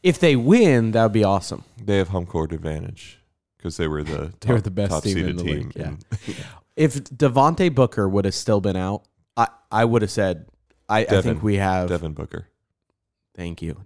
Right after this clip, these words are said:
Speaker 1: Devin Booker. If he would have still been out, I think we would have had a chance in seven.
Speaker 2: Oh, yeah.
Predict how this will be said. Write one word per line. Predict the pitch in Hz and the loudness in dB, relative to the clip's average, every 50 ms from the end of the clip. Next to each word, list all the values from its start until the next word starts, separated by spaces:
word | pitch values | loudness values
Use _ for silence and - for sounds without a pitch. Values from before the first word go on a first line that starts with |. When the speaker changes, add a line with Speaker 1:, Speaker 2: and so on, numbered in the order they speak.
| _ - | _ -2
Speaker 1:
Devin | - 107 110 107 113 110 98 | 2 2 2 2 0 -2 -2
Booker. | 95 92 87 - - 85 87 85 - _ _ _ _ | -2 -4 -4 -4 -6 -6 -6 -6 -8 _ _ _ _
If | - 107 - | -14 -14 -4
he | - 120 113 | 0 0 2
would | 110 120 | 2 2
have | 104 104 | 0 0
still | - - 113 104 | -4 -2 -2 -2
been | 95 98 92 92 | -2 -2 -4 -4
out, | 92 90 90 85 - _ _ _ _ _ _ _ _ _ _ _ _ _ _ - | -4 -6 -6 -8 -10 _ _ _ _ _ _ _ _ _ _ _ _ _ _ -2
I | 127 127 | -2 2
think | - 151 139 - | 2 2 2 4
we | 123 117 | 4 4
would | 110 104 | 4 4
have | 98 95 | 4 2
had | 95 92 | 0 -2
a | 92 | -4
chance | - - 98 90 87 82 - | -4 -6 -6 -6 -6 -8 -10
in | 85 85 | -14 -12
seven. | - - 87 76 67 87 95 | -8 -8 -8 -8 -6 -4 -2
Speaker 2:
Oh, | 127 135 117 95 80 | 0 2 2 2 2
yeah. | 85 98 95 82 | 2 0 0 -2